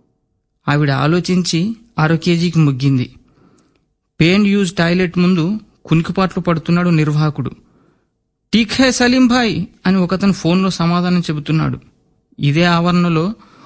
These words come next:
మూలనున్న చిన్న హోటల్లో ఒకతను ఛాయ్ తాగుతున్నాడు.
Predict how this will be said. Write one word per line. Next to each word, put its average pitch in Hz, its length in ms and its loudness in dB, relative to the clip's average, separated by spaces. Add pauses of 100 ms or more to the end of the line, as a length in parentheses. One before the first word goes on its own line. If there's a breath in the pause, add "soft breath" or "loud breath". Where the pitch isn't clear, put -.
(240 loud breath)
మూలనున్న 196 540 2
చిన్న 170 340 2
హోటల్లో 185 560 0
ఒకతను 170 380 -2 (120)
ఛాయ్ 156 180 0
తాగుతున్నాడు. 151 600 -2